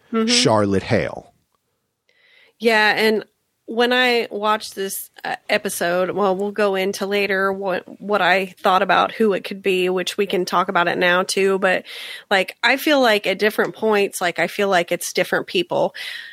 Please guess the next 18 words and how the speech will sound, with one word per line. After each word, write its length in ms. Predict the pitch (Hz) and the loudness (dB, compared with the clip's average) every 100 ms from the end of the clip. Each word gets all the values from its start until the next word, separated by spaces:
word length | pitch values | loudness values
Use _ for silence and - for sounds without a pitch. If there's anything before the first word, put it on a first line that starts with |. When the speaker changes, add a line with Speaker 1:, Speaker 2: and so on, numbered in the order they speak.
| - | -20
Speaker 1:
For 220 | - 233 214 | -6 -2 0
example, 640 | 190 214 208 202 196 190 - | 2 0 2 -2 -2 -4 0
in 260 | 220 226 | 0 2
the 80 | 214 | 0
scene 480 | 208 - 214 214 208 | 0 0 2 4 2
with 240 | 208 - | 0 -2
the, 280 | - 190 180 | -2 0 0
the 160 | - 196 | -2 -6
pedophile, 920 | - 190 214 220 247 254 269 285 302 - _ - - _ _ - | -2 0 0 0 0 2 2 0 -4 -10 _ -20 -20 _ _ -2
um, 440 | 214 202 180 175 _ - | 2 2 0 -4 _ -2
and 140 | 247 | 2
I 120 | 262 | 2
agree 640 | 320 240 202 196 190 214 233 | 2 0 0 2 4 2 2
with, 360 | 202 185 185 | 2 0 -2
I 140 | 180 185 | -4 -2
think 200 | 202 202 | -4 -4
it 140 | 180 | -4
was, 500 | 185 202 190 - - | -2 -2 -4 -8 -12